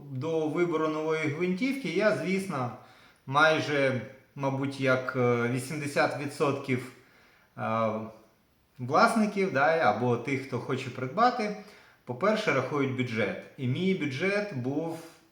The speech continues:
спочатку самий мінімальний. Тобто я орієнтувався на щось,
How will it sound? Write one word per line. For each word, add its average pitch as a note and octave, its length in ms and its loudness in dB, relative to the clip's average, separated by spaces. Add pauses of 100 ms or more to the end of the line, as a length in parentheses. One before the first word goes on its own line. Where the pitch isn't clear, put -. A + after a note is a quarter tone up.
(280)
спочатку C#3 680 0
самий D3+ 500 2
мінімальний. C3 680 2
Тобто B2+ 240 -4
я F#3 300 2
орієнтувався C#3+ 880 0
на C3 360 -2
щось, A3+ 560 -2